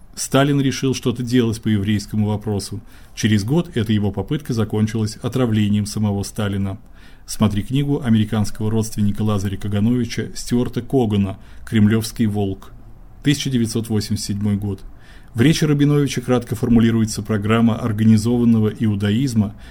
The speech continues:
на этапе середины двадцатого столетия.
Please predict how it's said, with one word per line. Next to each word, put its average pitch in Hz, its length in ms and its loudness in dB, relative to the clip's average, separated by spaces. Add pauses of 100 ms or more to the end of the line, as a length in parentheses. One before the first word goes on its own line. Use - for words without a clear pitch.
(140)
на 113 120 6
этапе 143 320 2
середины 117 540 2
двадцатого 107 540 -2
столетия. 104 680 -4